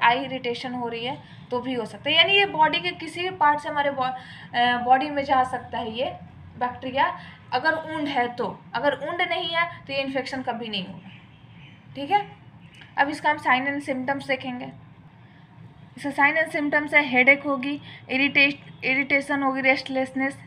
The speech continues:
मतलब ठीक है, थकान जैसा महसूस होगा, neck stiffness हो जाएगी,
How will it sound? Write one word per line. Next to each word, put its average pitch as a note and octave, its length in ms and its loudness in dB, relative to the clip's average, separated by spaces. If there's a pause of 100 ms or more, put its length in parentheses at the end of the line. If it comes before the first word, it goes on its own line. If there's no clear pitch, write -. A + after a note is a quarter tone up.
(300)
मतलब A#3+ 300 0
ठीक C4+ 120 -4
है, C4 60 0
थकान A#3+ 380 2
जैसा A#3+ 200 -2
महसूस B3 420 -2
होगा, A3 220 -2 (320)
neck C#4 260 4
stiffness C#4 600 0
हो C4+ 60 0
जाएगी, B3 400 2